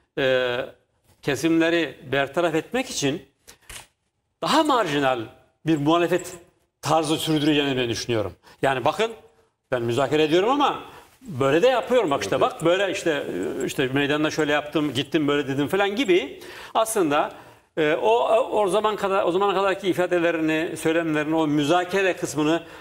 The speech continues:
Speaker 1: tamamen bertaraf eden, tamamen anlamsız hale getiren, e, bir tarz iz-, iz-, izleyeceğini düşünüyorum ki, e, şeyden kurtulmak için, o,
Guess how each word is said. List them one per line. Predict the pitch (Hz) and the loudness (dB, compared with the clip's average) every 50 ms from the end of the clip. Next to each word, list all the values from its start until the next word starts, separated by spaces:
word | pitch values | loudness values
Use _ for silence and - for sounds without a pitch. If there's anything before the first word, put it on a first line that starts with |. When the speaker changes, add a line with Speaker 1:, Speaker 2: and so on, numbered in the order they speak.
| - - - | -20 -14 -4
Speaker 1:
tamamen | - 160 185 247 285 269 254 233 196 170 | -2 0 0 2 0 0 0 0 0 0
bertaraf | 175 165 - 165 143 123 123 | 0 0 0 -2 -2 0 0
eden, | 123 127 131 131 131 | 0 -2 -2 -2 -2
tamamen | 156 180 220 240 247 240 | -2 -2 0 0 0 0
anlamsız | - 196 190 185 202 214 220 - - | 0 2 2 2 0 0 -2 -2 -2
hale | 190 175 165 | 0 0 0
getiren, | 151 151 - - 143 202 262 277 269 - - - - - - - - | 0 0 0 0 0 0 0 -2 -4 -8 -12 -16 -18 -18 -10 -4 -2
e, | 165 165 156 151 151 151 185 | 0 0 0 0 -2 -4 -4
bir | 254 233 - - - _ _ _ _ _ _ _ - | -6 -6 -8 -12 -20 _ _ _ _ _ _ _ -6
tarz | - 233 269 277 269 262 | -2 0 0 0 0 -2
iz-, | 208 135 175 | -4 -4 -4
iz-, | 233 262 202 170 160 175 | -4 0 0 2 2 2
izleyeceğini | - 180 160 156 151 147 156 147 139 | 2 2 0 2 2 2 0 0 0
düşünüyorum | 120 - - 139 156 190 226 | -4 -4 -2 -2 -2 -2 -2
ki, | - 285 277 269 262 - - - - - _ _ - | -2 -2 -2 -2 -4 -6 -12 -20 -20 -20 _ _ 0
e, | 165 165 160 156 | 2 2 2 2
şeyden | 156 - 202 180 220 233 180 | 2 0 0 0 0 -2 -2
kurtulmak | 196 190 175 185 180 175 175 - | -4 -4 -2 -2 -2 -2 -2 -4
için, | - 160 143 | -4 -4 -2
o, | 143 143 139 - | -2 -2 -2 -4